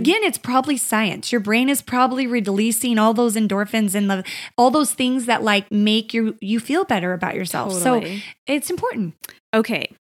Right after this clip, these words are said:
Speaker 2: We're gonna talk now about being kind to ourselves and
Speaker 1: Yes.
Speaker 2: talking nicely to ourselves. Man, can we preach on this subject
Speaker 1: I
Speaker 2: for
Speaker 1: know.
Speaker 2: over an hour?
Speaker 1: I know.
Speaker 2: But we
Speaker 1: Well,
Speaker 2: don't have that time
Speaker 1: I
Speaker 2: here.
Speaker 1: know. I know.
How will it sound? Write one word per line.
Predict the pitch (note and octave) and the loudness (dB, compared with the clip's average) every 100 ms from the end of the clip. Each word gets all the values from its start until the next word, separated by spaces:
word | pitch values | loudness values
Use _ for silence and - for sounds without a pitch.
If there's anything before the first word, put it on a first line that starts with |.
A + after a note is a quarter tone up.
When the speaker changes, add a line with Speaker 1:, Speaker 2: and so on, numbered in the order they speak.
| _ _ | _ _
Speaker 2:
We're | G#3 A#3 | -2 0
gonna | C4+ C4+ | 2 0
talk | C4+ G#3 | 0 -2
now | G3 C4 B3+ F3 - | 0 0 0 -2 -6
about | F3+ E3+ E3 F#3+ | -4 -4 -4 -4
being | G3+ F#3 F3 | -2 -2 -4
kind | G#3 A#3 A3+ | -4 -4 -4
to | - | -8
ourselves | - - - - G3+ - _ - | -12 -12 -12 -12 -12 -16 _ -10
and | F3 E3 G#3 G3+ | -6 -2 -2 -2
Speaker 1:
Yes. | - - - _ | -8 -16 -20 _
Speaker 2:
talking | - - D4+ A4 - A3 F3 F3+ F3+ | -14 -4 -2 -2 -4 -4 -4 -6 -8
nicely | G3+ F#3 G3+ - E3 - | -4 0 0 -2 -6 -10
to | - D#3+ | -12 -12
ourselves. | E3+ - - - G3+ - - _ _ _ - | -12 -12 -12 -12 -8 -8 -8 _ _ _ -12
Man, | E3+ E3 F3+ G3+ D3+ - F#3 _ | -8 -2 2 2 0 -6 -14 _
can | - G#3+ F#3+ | -4 0 0
we | F3+ B3+ | 0 0
preach | C4+ - D#4+ D#4+ E4 | -2 -4 -4 -2 -4
on | D#4+ C#4 | -2 0
this | D4 | -2
subject | - D3 C#3 - C3 - G3 | -4 -6 -12 -12 -12 -10 -6
Speaker 1:
I | |
Speaker 2:
for | F#3+ F3+ | -2 -2
Speaker 1:
know. | |
Speaker 2:
over | E3+ D#3 | -2 -4
an | D3+ | -6
hour? | D#3 - - G#3 - | -8 -8 -10 -10 -6
Speaker 1:
I | G3 | -4
know. | G3+ F3 - - | -4 -4 -8 -4
Speaker 2:
But | G3 | 2
we | A3+ | 6
Speaker 1:
Well, | F4 | 6
Speaker 2:
don't | F4 | 6
have | E4 F4 | 2 2
that | E4 - | 0 0
time | C#4+ B3 | -2 2
Speaker 1:
I | C#4 | 6
Speaker 2:
here. | D4+ | 6
Speaker 1:
know. | B3 G3 - - | 4 -4 -6 0
I | A4 | 2
know. | F4 C4+ | 4 2